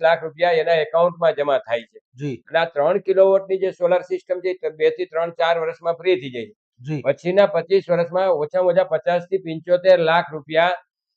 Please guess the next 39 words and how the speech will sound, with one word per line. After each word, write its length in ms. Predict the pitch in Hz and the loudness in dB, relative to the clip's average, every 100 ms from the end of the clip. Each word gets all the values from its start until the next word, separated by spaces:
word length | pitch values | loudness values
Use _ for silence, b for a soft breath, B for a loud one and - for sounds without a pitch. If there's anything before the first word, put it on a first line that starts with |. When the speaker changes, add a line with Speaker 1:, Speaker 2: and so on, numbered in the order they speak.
| _ | _
Speaker 1:
બચત 460 | 131 156 190 185 165 | 4 6 6 4 0
થાય 300 | 156 180 139 104 _ _ _ | 2 4 4 0 _ _ _
કે 100 | 156 | -4
ક્યાંય 280 | - 165 170 | 0 2 2
પણ 160 | 170 | 2
ભરત 240 | 143 156 - | 4 2 2
કરે, 200 | 160 156 | 2 2
તો 120 | 156 | 2
આ 200 | 165 165 | 2 6
એક 120 | 170 170 - | 4 2 -6
કુટુંબની 500 | 143 139 147 170 170 | -8 -8 -8 -4 -2
બહુ 220 | 165 170 | 2 2
મોટી 320 | 151 147 165 | 2 -2 2
આવક 280 | 165 170 160 - | 2 4 0 -6
ઊભી 200 | 147 165 | -12 -4
થતી 260 | 160 160 | -4 -4
હોય 160 | 165 165 | -4 -6
છે 140 | 165 | -6
અને 180 | 170 160 | -8 -6
પર્યાવરણની 720 | 170 151 151 180 190 190 190 | -4 -4 2 8 8 6 0
આ 120 | 185 175 | 0 0
જે 140 | 175 | -4
ખૂબ 380 | 175 - 202 220 | -10 -4 0 2
વિશ્વ 480 | 170 - 147 190 220 | 0 -2 -10 0 2
લેવલે 300 | 208 208 185 | 4 2 0
ગંભીર 360 | 165 160 190 | -4 -2 -2
સમસ્યા 480 | 185 151 143 131 117 | -4 -8 -8 -8 -14
છે. 100 | 113 - 117 | -14 -20 -14
Speaker 2:
જી. 280 | 135 135 - - | -10 -10 -10 -6
Speaker 1:
પણ 120 | 160 165 | -6 -4
એમાં 300 | 147 180 202 | -2 2 4
પણ 180 | 208 196 | 4 4
લોકોને 340 | 175 175 180 | 2 2 2
આર્થિક 380 | 175 160 160 175 | 2 2 -2 -8
રીતે, 220 | 170 165 | -6 -4
માનસિક 420 | 175 156 147 135 160 | -4 -2 -6 -8 -10
રીતે 180 | 165 165 | -8 -6
અને 140 | 165 | -6
શારીરિક 460 | 160 147 147 165 | -6 -6 -6 -6